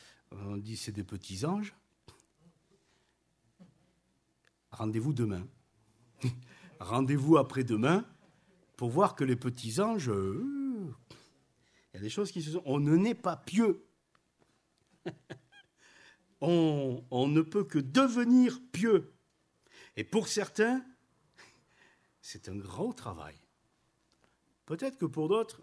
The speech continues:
on va, on va quand même le dire de cette manière-là, il y a certaines facilités où il y a une prédisposition à la piété. Mais pour certains,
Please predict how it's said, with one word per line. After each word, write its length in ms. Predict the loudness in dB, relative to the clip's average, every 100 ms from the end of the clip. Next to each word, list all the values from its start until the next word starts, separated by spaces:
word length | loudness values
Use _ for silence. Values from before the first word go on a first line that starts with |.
| -18
on 120 | -12 -6
va, 240 | -6 -6
on 80 | -6
va 400 | -6 -6 -6 -10 -10
quand 140 | -4
même 200 | -2 0
le 120 | -2
dire 220 | -4 -6
de 80 | -6
cette 260 | -8 -10 -8
manière-là, 520 | -6 -4 -4 -4 -6 -12 _ _ _ _ _ _ -16
il 180 | -12 -4
y 80 | -2
a 400 | 0 0 0 -2
certaines 520 | -4 -4 -4 -2 -2
facilités 920 | -2 -8 -8 -6 -6 0 2 4 2 -2 -20 -20 _ _
où 420 | -2 0 2 4 2
il 120 | 2
y 100 | 0
a 260 | 2 2 2
une 200 | 0 0
prédisposition 1300 | -2 0 0 0 -6 0 0 0 -4 -4 -2 0
à 80 | 0
la 100 | -2
piété. 540 | -4 -6 -2 -4 -4 -10 _ -20 _ -20
Mais 60 | -20
pour 160 | -12 -6
certains, 440 | -6 -2 -4